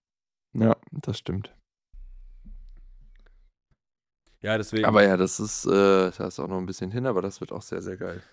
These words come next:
Speaker 2: Ja, aber Leute,
Speaker 1: Auf jeden
Speaker 2: ihr könnt
Speaker 1: Fall.
Speaker 2: euch auf jeden Fall auch fürs nächste Jahr auf sehr viele Sachen da freuen. Also
Speaker 1: Hm.
Speaker 2: viele nicht, aber auf, auf was Arges freuen. <laughs>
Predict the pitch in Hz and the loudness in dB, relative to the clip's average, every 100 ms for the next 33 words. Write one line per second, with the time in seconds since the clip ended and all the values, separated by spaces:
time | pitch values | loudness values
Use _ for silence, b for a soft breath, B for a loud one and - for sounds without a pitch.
0 | _ 95 95 107 113 117 107 113 110 113 | _ -14 -6 -2 0 0 -2 -2 -4 -6
1 | 110 98 107 107 - 101 92 95 - - | -8 -2 -2 -2 -2 -2 -2 -4 -8 -12
2 | - 98 90 90 87 82 78 82 - 90 | -12 -12 -10 -8 -6 -8 -8 -12 -12 -14
3 | - 87 85 82 82 82 87 - - 85 | -12 -10 -10 -10 -10 -10 -12 -16 -14 -12
4 | 80 - _ _ b b b b b b | -14 -16 _ _ b b b b b b
5 | b 98 92 131 147 127 127 160 139 110 | b -8 -2 0 2 4 4 4 2 0
6 | 107 98 98 - - _ _ _ _ _ | 2 2 0 -4 -20 _ _ _ _ _
7 | - 101 104 98 - 120 131 110 - - | -14 -6 -4 -4 2 4 6 2 -4 -4
8 | 95 87 87 - - - 117 | -4 -4 -8 -10 -6 -6 -6